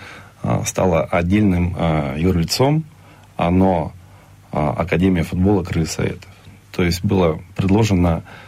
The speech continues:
а, показать, э, затраты на Академию отдельно и на, а, футбольный клуб "Крылья Советов". То есть мы сегодня, э, находимся на стадионе "Металлург".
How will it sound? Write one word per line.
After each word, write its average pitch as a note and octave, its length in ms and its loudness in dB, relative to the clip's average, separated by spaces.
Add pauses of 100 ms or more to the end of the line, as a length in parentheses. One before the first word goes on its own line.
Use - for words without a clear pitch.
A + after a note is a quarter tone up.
(340)
а, C2 840 0
показать, F2+ 720 0 (120)
э, E2 460 0 (120)
затраты F2 680 0
на G2 180 4
Академию A#2 760 2
отдельно G2 580 2
и C#3+ 440 0
на, E2+ 340 2 (720)
а, - 520 0
футбольный F#2+ 380 2
клуб F2 220 -2
"Крылья D#2+ 200 -2
Советов". - 420 -4 (560)
То F#2+ 80 -2
есть E2+ 140 0
мы B2 360 2 (120)
сегодня, F2+ 680 2 (260)
э, E2+ 500 2
находимся F2 880 2 (240)
на E2+ 460 2
стадионе F2 440 2
"Металлург". E2 640 0